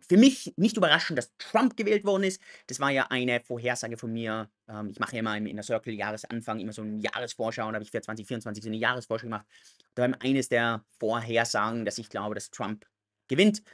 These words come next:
Dazwischen hat's mal nicht so gut ausgesehen, da war ich echt schon so ein bisschen, dass ich mir dachte, okay, das könnte Harris machen, aber am Ende dann, äh, Trump das Rennen gemacht. Was mich überrascht hat, und das muss ich wirklich sagen, war, wie schnell und eindeutig das passiert ist. Ich habe mir gedacht, dass wir da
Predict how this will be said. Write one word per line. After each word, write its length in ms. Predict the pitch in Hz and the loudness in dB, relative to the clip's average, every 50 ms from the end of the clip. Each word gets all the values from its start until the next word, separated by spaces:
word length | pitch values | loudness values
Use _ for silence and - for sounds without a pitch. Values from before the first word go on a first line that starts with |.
| - _ - | -14 _ -6
Dazwischen 360 | 226 214 330 359 - - 226 | 0 4 4 4 6 4 4
hat's 140 | 226 226 - | 2 2 2
mal 100 | 202 190 | 2 0
nicht 140 | 208 208 | 0 0
so 60 | - 196 | 0 0
gut 100 | 180 151 | 2 4
ausgesehen, 400 | 170 202 185 - 175 190 175 165 | 4 2 2 0 0 2 2 4
da 60 | 151 | 6
war 100 | 147 151 | 6 6
ich 60 | 151 | 6
echt 160 | 156 160 - | 4 2 2
schon 100 | - 165 | 0 -2
so 40 | 156 | 0
ein 20 | |
bisschen, 140 | 151 151 151 | 0 0 0
dass 80 | 147 143 | 0 2
ich 20 | |
mir 80 | 143 135 | 2 2
dachte, 240 | 131 123 - - 123 | 0 0 -2 -4 -8
okay, 240 | 123 - 151 139 | -4 -2 0 0
das 200 | 127 117 - - | 0 -2 -2 -6
könnte 280 | - - 131 - 110 117 | -8 -6 -6 -4 -2 0
Harris 240 | 123 123 127 117 - | 2 2 2 2 0
machen, 320 | 123 110 - 123 110 110 101 - - - - _ - - - | -2 -4 -2 -4 -6 -6 -6 -10 -16 -20 -20 _ -20 -12 -8
aber 160 | 120 117 113 | -4 -2 -2
am 100 | 110 113 - | -2 -2 -4
Ende 220 | 104 110 107 101 | -4 -4 -2 -2
dann, 320 | 104 101 104 107 107 107 | -2 -2 -2 -4 -4 -4
äh, 260 | 104 101 104 101 95 90 | -4 -6 -4 -6 -6 -6
Trump 400 | - - - 110 92 107 107 - - _ | -8 -8 -6 -6 -4 -6 -8 -10 -12 _
das 200 | - 110 101 - | -8 -8 -6 -4
Rennen 200 | - 104 127 131 | -4 -2 -2 -2
gemacht. 260 | - 110 107 104 104 - | -2 -2 -2 -2 -4 -4
Was 180 | - 117 - 156 | -6 -6 -4 -2
mich 400 | 151 160 202 254 285 - - - | 0 2 4 2 2 0 -2 -4
überrascht 600 | 208 170 156 123 120 - 117 131 - - - - | 0 0 0 0 4 6 4 6 4 2 0 2
hat, 220 | 185 202 - - - | 4 4 2 2 -4
und 140 | - 143 135 | -2 2 2
das 160 | 147 - - | 2 2 0
muss 220 | - - 143 123 | -6 -6 -6 -4
ich 80 | 123 123 | -4 -4
wirklich 180 | 135 120 117 | -4 -4 -2
sagen, 240 | - 131 120 131 127 - _ _ _ _ _ - | 0 0 0 0 -2 -6 _ _ _ _ _ 0
war, 340 | 120 123 123 123 117 - _ _ - | 4 4 6 4 4 0 _ _ -10
wie 220 | 127 131 180 180 | -6 -4 -2 -2
schnell 440 | - - - - 147 139 131 156 143 | -2 -2 -2 -2 0 2 2 2 2
und 180 | 131 135 - - | 0 0 0 0
eindeutig 640 | 123 127 123 110 - 117 - 113 127 127 - 113 | 0 0 0 -2 -2 -2 0 0 -2 -2 -4 -6
das 160 | - 95 - - | -4 -4 -6 -4
passiert 280 | 101 95 - 85 - | -6 -8 -8 -8 -8
ist. 140 | - 120 - - | -8 -10 -10 -10
Ich 180 | 139 - - | -10 -12 -10
habe 100 | - 120 | -8 -6
mir 100 | 117 110 | -4 -4
gedacht, 320 | 98 - - 101 - - - | -4 -4 -6 -8 -8 -10 -14
dass 120 | 95 - | -12 -10
wir 80 | - 95 | -6 -4
da 280 | 101 101 101 95 - | -4 -2 -4 -4 -6